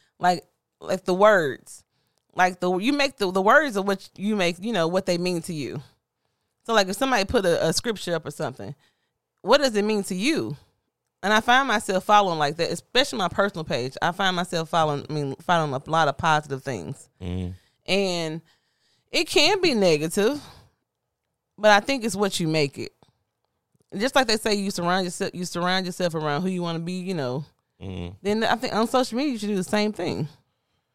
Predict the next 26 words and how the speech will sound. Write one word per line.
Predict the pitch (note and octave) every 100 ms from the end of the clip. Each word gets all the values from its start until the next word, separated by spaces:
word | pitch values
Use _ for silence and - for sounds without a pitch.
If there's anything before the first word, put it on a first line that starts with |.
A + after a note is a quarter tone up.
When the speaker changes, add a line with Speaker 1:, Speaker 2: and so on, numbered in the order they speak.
| _ _ _
Speaker 2:
Okay. | - - - E2+ F#2 _ _ _ _ -
Speaker 1:
But | A#3
if | G3+ F#3
you |
see | F3 B3+
something | A#3 E3+ D3+ C#3
that's, | C#3+ C3 -
you | D3+
know, | C3+ B2+
negatively, | D3 D#3 B2+ C3 A2+ F2 C3 C#3 - _
you | D3 C#3+
don't, | C3 B2 - _ _ _ _ _ C3+ - - -
I | B3+
think | D4+ D4
that | C4 B3 G#3
that | G#3+ A3
can | A3+ F3+
really | F#3 G#3 F#3
do | F3+ F#3+
stuff | D3+ C3+
to | B2+
people. | - A#2 - A#2 - _ _ _ _ _ _ _ _
Seeing, | - - A3+ G#3 F#3
like, | D#3+
seeing, | - G#3+ G3+ F3+
so, | E3+ -